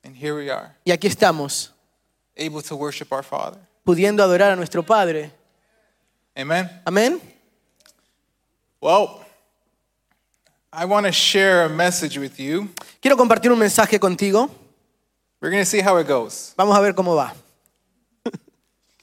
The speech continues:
Speaker 1: I don't know how long I'm gonna take.
Speaker 2: No sé cuánto me tomará.
Speaker 1: Jonathan said that he wanted me to preach for two hours.
Speaker 2: Jonathan dijo que quería que yo predicara por dos horas.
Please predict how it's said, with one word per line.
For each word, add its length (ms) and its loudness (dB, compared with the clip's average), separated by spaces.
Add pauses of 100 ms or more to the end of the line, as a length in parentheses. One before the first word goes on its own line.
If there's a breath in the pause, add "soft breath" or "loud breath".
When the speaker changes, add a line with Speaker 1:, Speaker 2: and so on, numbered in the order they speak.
(220)
Speaker 1:
I 40 -12
don't 120 -2
know 100 4
how 120 2
long 180 2
I'm 120 -6
gonna 100 -8
take. 420 -8 (100)
Speaker 2:
No 80 -8
sé 160 -4
cuánto 280 0
me 100 -2
tomará. 440 2 (1040)
Speaker 1:
Jonathan 480 -6
said 200 -6
that 120 -6
he 80 -12
wanted 200 -2
me 100 -10
to 80 -12
preach 220 -12
for 80 -12
two 260 -4
hours. 520 0
Speaker 2:
Jonathan 320 4
dijo 140 4
que 80 4
quería 280 2
que 100 -2
yo 140 0
predicara 420 2
por 140 0
dos 240 2
horas. 440 0